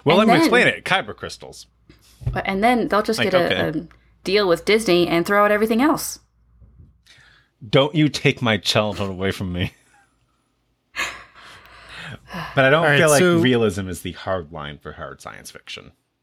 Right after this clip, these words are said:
Speaker 3: Okay, uh, so what do you think about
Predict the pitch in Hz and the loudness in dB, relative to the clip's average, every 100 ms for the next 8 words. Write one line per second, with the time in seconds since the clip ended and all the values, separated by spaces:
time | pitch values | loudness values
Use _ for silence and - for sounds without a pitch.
0 | _ _ _ _ _ _ _ _ _ - | _ _ _ _ _ _ _ _ _ -6
1 | 139 123 117 127 139 135 147 - 156 180 | -2 2 0 0 0 0 0 0 0 0
2 | 202 - 196 180 165 151 147 135 | 0 -2 -2 -2 0 2 2 0